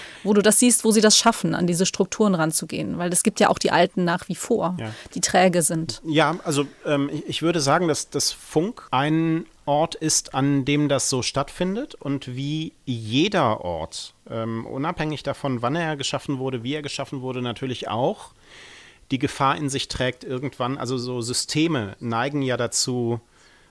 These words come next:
Speaker 2: äh, konservativer zu werden über die Zeit. Da muss natürlich auch Funk drauf achten irgendwann, aber ich würde jetzt für den Moment und für die Zeit, in der wir sind, sagen, ja, das ist der Ort, an dem diese Bewegung stattfindet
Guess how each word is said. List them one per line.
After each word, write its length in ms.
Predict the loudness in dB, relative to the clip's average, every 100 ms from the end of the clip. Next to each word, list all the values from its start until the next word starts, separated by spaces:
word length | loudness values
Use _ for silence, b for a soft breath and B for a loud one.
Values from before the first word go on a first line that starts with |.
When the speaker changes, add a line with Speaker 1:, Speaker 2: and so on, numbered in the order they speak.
| -12
Speaker 2:
äh, 140 | -10
konservativer 760 | -4 0 2 2 0 -4 -8 -8
zu 200 | -8 -8
werden 280 | -8 -8 -10
über 200 | -10 -10
die 100 | -8
Zeit. 480 | -6 -6 -8 -8 -4
Da 60 |
muss 180 | -4 -2
natürlich 320 | -4 -4 -4
auch 100 | -6
Funk 380 | -2 0 0 -4
drauf 260 | -8 -8 -8
achten 360 | -10 -10 -10
irgendwann, 400 | -8 -8 -4 -4
aber 180 | -4 -6
ich 140 | -8
würde 180 | -6 -2
jetzt 220 | -2 -2
für 100 | -6
den 140 | -4 -2
Moment 500 | -2 -2 -2 -4 -6
und 160 | -8
für 80 | -8
die 140 | -8 -6
Zeit, 320 | -6 -6 -6
in 80 | -6
der 120 | -4
wir 100 | -2
sind, 200 | -4 -4
sagen, 240 | -4 -4
ja, 160 | -2 -2
das 200 | -4 -4
ist 160 | -2
der 120 | -2 0
Ort, 200 | -2 -2
an 120 | -4
dem 160 | -4
diese 220 | -4 -6 -6
Bewegung 460 | -4 -2 -2 -4
stattfindet 760 | -4 -6 -8 -6 -6 -6 -12